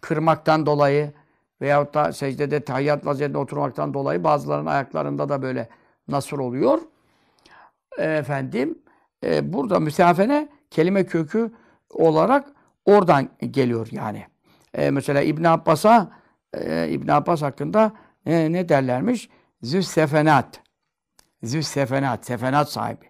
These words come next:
Ne demek sefenat sahibi? İlim tahsilinde çok uzun oturduğu için, e, efendim, ve bazı rivayetler çok secde yaptığı için alnında iz çıkmış. E, dizinde iz çıkmış.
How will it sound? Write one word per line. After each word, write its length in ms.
Ne 120
demek 180
sefenat 480
sahibi? 440
İlim 400
tahsilinde 680
çok 380
uzun 260
oturduğu 540
için, 320
e, 100
efendim, 880
ve 640
bazı 580
rivayetler 340
çok 220
secde 300
yaptığı 400
için 380
alnında 500
iz 280
çıkmış. 520
E, 300
dizinde 480
iz 200
çıkmış. 540